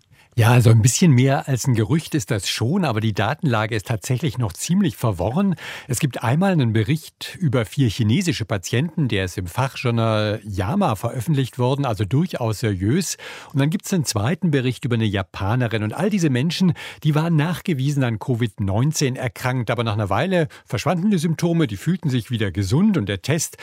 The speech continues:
für dieses neue Coronavirus, der war auch negativ. Eigentlich würde man sagen, alles vorbei, Glück gehabt. Und eigentlich sollten diese Personen dann nach einer überstandenen Infektion Antikörper bilden und vor weiteren Infekten mit diesem speziellen sars-coronavirus zwei geschützt sein.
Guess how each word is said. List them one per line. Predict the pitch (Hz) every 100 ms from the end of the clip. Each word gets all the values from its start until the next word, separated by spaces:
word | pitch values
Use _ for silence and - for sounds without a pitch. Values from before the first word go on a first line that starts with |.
| -
für | - 143
dieses | 139 127
neue | 120 131
Coronavirus, | 123 123 117 127 113 107 113 107
der | - 107
war | 147 -
auch | 160 -
negativ. | 135 135 131 107 127 110
Eigentlich | 147 143 143
würde | 143 127
man | 113 101
sagen, | 110 117 117 - - -
alles | 135 143 127
vorbei, | - 107 110 123 - -
Glück | 127 151
gehabt. | 165 113 104 - - - - -
Und | 180 160
eigentlich | 151 208 226 139
sollten | 135 175
diese | 165 190
Personen | 175 156 131 175
dann | 175 143 120 _
nach | 104 151 -
einer | 202 190
überstandenen | 143 127 139 147 143
Infektion | 170 143 - 135 - 139 147
Antikörper | - 170 202 214 143 123 107
bilden | 110 120 107 101
und | 143 120
vor | 120
weiteren | 104 120 151 143
Infekten | 143 139 147 147 - 143
mit | 127 135
diesem | 131 127
speziellen | - 101 - - 117 143 113
sars-coronavirus | 107 127 - 123 123 120 107 113 110 -
zwei | 127 123
geschützt | 131 - 214 - -
sein. | 127 107 95